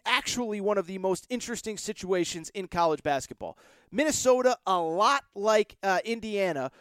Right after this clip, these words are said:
was a school where we thought that about three weeks ago they were headed for the N C A A tournament. Believe it or not, they were, until this week, the only team to beat Michigan this season. Yes,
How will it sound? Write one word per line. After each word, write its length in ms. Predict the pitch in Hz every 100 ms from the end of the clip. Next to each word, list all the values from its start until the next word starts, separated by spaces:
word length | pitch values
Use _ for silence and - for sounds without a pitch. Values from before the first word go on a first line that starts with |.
| _ 160
was 240 | 220 -
a 140 | 214 220
school 640 | - - 254 240 220 214 _ _
where 260 | 160 214 196
we 260 | 165 294
thought 500 | 294 - 240 190 175 _ _ -
that 260 | 196 196 -
about 320 | 196 196 -
three 260 | - 240 262
weeks 280 | 254 -
ago 320 | 185 165 156 - -
they 140 | 214
were 100 | 208
headed 240 | 196 190
for 140 | - 180
the 120 | 175
N 120 | 170
C 180 | - 170
A 40 |
A 40 | 151
tournament. 400 | 165 151 110 - _ _
Believe 460 | - 240 233 349 403
it 100 | 339
or 220 | 247 202
not, 340 | 202 240 196 - _ _
they 300 | 247 311 320 233
were, 380 | 208 240 226 -
until 560 | 240 226 202 294 285 -
this 240 | 185 262 202
week, 360 | 240 220 - -
the 180 | 254 233 -
only 400 | 302 320 359 311
team 420 | 285 214 165 165 _ -
to 180 | - 262
beat 240 | 214 254
Michigan 380 | 254 262 233 220
this 140 | 214 208
season. 340 | 214 139 123 _ _ -
Yes, 440 | 180 285 294 -